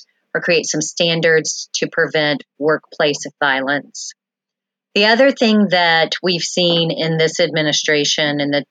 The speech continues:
in the Trump administration, is dissolving of federal advisory committees or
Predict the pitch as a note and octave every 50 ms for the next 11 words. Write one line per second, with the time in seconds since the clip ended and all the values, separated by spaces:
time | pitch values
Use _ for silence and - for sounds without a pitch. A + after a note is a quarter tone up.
0 | _ - D#3+ D#3 D3+ D3 D3 D3 C#3+ C#3+ C#3 C3+ - - - G3 F#3+ G3 - F3
1 | C#3+ D3+ C#3+ C#3+ C#3 C#3 - - D3 C#3+ C#3 - - D3+ C#3+ C#3+ C#3+ C3+ - _
2 | _ _ _ _ _ _ _ _ - F#3 F#3+ F#3 F#3 F3+ F3+ F3+ F3 E3 E3 -
3 | - - _ _ _ _ _ _ _ _ _ _ _ - E3 F3+ F3+ F3 E3+ F#3
4 | F3+ F3+ F#3 G3+ G3 G#3+ G#3+ G#3 G#3 G#3 - - C3+ C3+ - - - - - F3+
5 | F3+ F3 - F#3+ F#3+ G3 F3+ - E3 D#3+ C#3 B2+ - D#3 D3 D3 D#3 D#3 - F3
6 | E3 D#3 D3+ D3 C#3+ C#3+ C#3 - - - - D#3 D3 C#3+ C#3 C3+ C3+ C#3 C3+ C3
7 | C3+ C3+ C#3 - - - _ _ _ _ _ _ _ _ _ _ _ _ _ _
8 | _ _ _ _ _ - E3 E3+